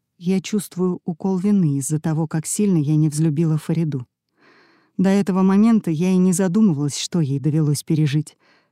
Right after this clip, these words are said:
Например, она видела смерть своего отца и была не в силах ему помочь. Я не брала в расчёт, насколько сильно она нуждается в помощи и какой характер должен быть у женщины, готовой поднять восстание в королевстве,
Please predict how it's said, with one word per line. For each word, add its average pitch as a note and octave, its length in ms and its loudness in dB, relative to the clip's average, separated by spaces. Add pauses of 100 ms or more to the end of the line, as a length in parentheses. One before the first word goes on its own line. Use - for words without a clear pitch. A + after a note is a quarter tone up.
(160)
Например, F#3+ 480 2
она F3 160 2
видела F3+ 360 0
смерть G3 340 0
своего F3+ 380 0
отца G3+ 440 -2 (180)
и G3+ 60 -2
была F#3+ 240 2
не F#3+ 160 6
в - 60 -4
силах E3+ 400 0
ему D3+ 260 2
помочь. D3+ 500 -2 (1000)
Я F3+ 260 2
не F#3 140 4
брала F#3+ 380 0
в C#3 60 -6
расчёт, E3+ 460 -2
насколько E3+ 480 0
сильно F#3+ 460 2
она D3+ 160 2
нуждается E3 640 0
в - 100 -8
помощи G3 540 0 (400)
и E3+ 100 -2
какой F3+ 300 0
характер G3 640 -2
должен D#3 440 0
быть D#3+ 200 -2
у E3 60 2
женщины, D#3 580 2 (380)
готовой E3+ 400 0
поднять E3+ 460 0
восстание D#3 600 0
в - 80 -14
королевстве, E3 680 -2